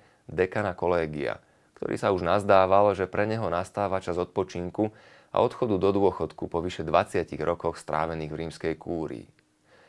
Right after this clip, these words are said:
Mal ho však čakať ešte ďalších osem. Zvolil si meno po Benediktovi pätnástom,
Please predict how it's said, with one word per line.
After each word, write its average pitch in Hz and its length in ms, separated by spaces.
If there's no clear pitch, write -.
Mal 82 160
ho 127 160
však 127 240
čakať 104 480
ešte 98 240
ďalších 87 480
osem. - 320
Zvolil 123 320
si 139 160
meno 107 480
po 107 320
Benediktovi 87 640
pätnástom, 82 880